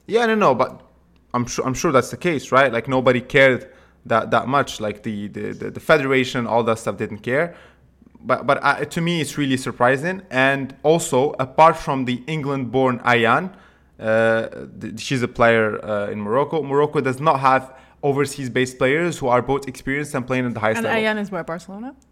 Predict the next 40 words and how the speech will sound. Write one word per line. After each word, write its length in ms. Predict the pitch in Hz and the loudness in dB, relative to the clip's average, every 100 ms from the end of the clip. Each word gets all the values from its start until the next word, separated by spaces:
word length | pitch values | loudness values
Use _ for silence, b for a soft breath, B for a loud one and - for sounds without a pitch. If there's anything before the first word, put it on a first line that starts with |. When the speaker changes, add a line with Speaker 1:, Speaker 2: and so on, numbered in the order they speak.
| - | -2
Speaker 1:
Tottenham. 380 | 143 123 110 - _ | 0 0 -6 -14 _
Speaker 2:
Tottenham. 220 | - 208 - | -6 -4 -4
Speaker 1:
Uh, 20 | |
she 160 | - 131 | -6 -2
just 220 | 143 - | -2 -2
re-signed. 540 | 131 - 107 98 - B B | -6 -2 -2 -2 -10 B B
So 240 | - 165 170 | -2 -2 -2
Speaker 2:
Okay. 200 | 208 208 | -6 6
Speaker 1:
obviously, 520 | 165 175 170 156 156 | 6 8 4 2 0
most 300 | 143 160 175 | 2 4 4
of 60 | 151 | 6
their 100 | 151 | 4
players 340 | 151 156 175 | 6 4 6
are 160 | 156 143 | 6 4
from 240 | - 147 | 4 -2
these 320 | 123 131 113 117 - _ _ _ 143 | 0 -2 -4 -8 -14 _ _ _ 4
A 120 | 139 | 6
S 200 | 131 - | 6 4
far 260 | 123 117 120 | 4 6 4
team, 420 | - 147 180 185 b b b | -2 -6 -6 -10 b b b
right? 240 | 123 131 | 2 2
And 320 | 131 127 117 127 | 2 -2 0 2
they, 260 | 131 110 117 - | 2 0 -10 -2
they, 180 | 135 123 | 0 2
there's 240 | 120 127 | 0 0
no, 220 | 135 135 131 | 2 4 6
like, 240 | 120 117 | 4 2
massive 300 | 120 117 113 | 0 0 -2
competition. 460 | 110 107 151 147 147 | -6 -6 -6 -2 0
The 80 | 127 | 2
goalie 440 | 143 156 147 131 | 6 6 6 2
as 140 | 107 | 2
well 220 | 117 117 110 | 4 4 4
is 160 | 113 | -4
from 180 | - 113 | -4 0
that 220 | 107 104 | 0 0
team, 280 | - 135 147 B - | -4 -6 -6 B -8
and 300 | 117 110 - | -6 -6 -6
she 280 | - - 139 | -4 -4 -4
sucked 540 | - - 127 - - | -4 0 0 0 -14